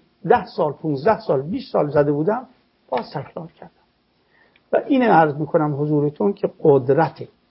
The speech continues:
عظیمی که در یک آدم هست، ایمان اون آدم. اگر شما ایمان داشتید،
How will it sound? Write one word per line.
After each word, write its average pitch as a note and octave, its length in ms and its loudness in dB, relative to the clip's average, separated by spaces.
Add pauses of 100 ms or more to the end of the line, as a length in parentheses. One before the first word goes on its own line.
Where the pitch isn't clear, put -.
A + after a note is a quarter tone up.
(640)
عظیمی C#3 580 2
که - 200 -12 (500)
در C3 180 -4
یک F3 320 0
آدم C3+ 480 2
هست، D#3 500 -4
ایمان D#3+ 560 4
اون C#3 200 -8
آدم. - 320 -16 (480)
اگر F3+ 260 2
شما C#3+ 480 -4
ایمان F#3 440 4
داشتید، F3 460 -8